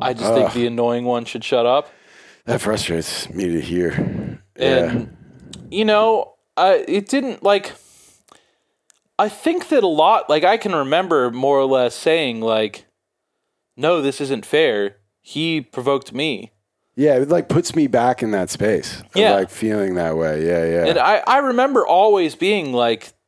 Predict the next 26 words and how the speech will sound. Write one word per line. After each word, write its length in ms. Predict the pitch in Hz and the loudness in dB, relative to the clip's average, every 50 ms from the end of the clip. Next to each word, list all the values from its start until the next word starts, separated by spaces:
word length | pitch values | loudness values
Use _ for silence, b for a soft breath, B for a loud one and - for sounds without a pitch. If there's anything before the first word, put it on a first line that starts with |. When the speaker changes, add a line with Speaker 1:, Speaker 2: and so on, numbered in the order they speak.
| _ _ _ _ _ _ _ _ _ _ _ | _ _ _ _ _ _ _ _ _ _ _
Speaker 1:
"You 160 | - - 151 160 | -18 -12 -2 2
guys 240 | 202 190 180 180 | 2 2 2 2
don't 180 | - 190 175 170 | 0 0 0 0
understand. 580 | 170 160 143 135 - - 202 208 151 110 101 - | -2 -2 -4 -6 0 0 0 2 0 -2 -2 -2
I 200 | - - 151 170 | 0 2 2 2
didn't 240 | 185 185 170 156 131 | 2 2 0 0 -2
do 160 | 143 165 180 | -2 -2 -2
anything 300 | 165 147 117 135 123 117 | -2 -4 -6 -6 -4 -2
wrong." 320 | 123 143 151 120 - - _ _ _ _ | 0 0 0 0 -2 -4 _ _ _ _
Speaker 2:
Yeah. 280 | - 92 92 85 73 - - _ _ _ _ - | -4 -2 0 0 -2 -4 -8 _ _ _ _ -2
Speaker 1:
But, 140 | 165 165 | -2 0
like, 420 | 156 180 180 175 170 175 - - - _ _ | 2 2 2 2 0 -4 -10 -20 -20 _ _
they 560 | - 131 117 - 170 185 214 240 240 233 208 | -20 -14 -2 0 2 2 4 2 2 0 -2
gave 340 | 156 - 165 165 165 156 135 | -2 -2 0 0 0 0 0
that 300 | 135 147 139 127 101 - | 2 2 2 2 0 -4
so 440 | - - - - - - 214 208 196 | -10 -12 -10 -8 -2 0 2 2 2
little 300 | 185 156 151 135 123 113 | 2 2 0 0 0 -2
purchase 560 | - - 156 165 160 - 135 113 107 - - | -2 -2 -2 -2 -2 -2 -4 -4 -4 -6 -6
that, 180 | - 131 120 - | -4 -4 -2 0
like, 280 | 123 123 117 113 - - - | 0 0 0 0 -4 -6 -2
I 200 | - 151 180 233 | 0 2 2 2
didn't 340 | 269 220 135 120 107 101 - _ _ _ | 2 -2 -4 -4 -8 -16 -18 _ _ _
give 140 | - 120 107 | -6 -4 -4
it 60 | 110 | -4
any 200 | 110 107 101 101 | -4 -6 -6 -8
purchase. 600 | 101 - 120 104 95 - - - - - - - | -8 -6 -6 -6 -6 -8 -14 -16 -16 -16 -20 -20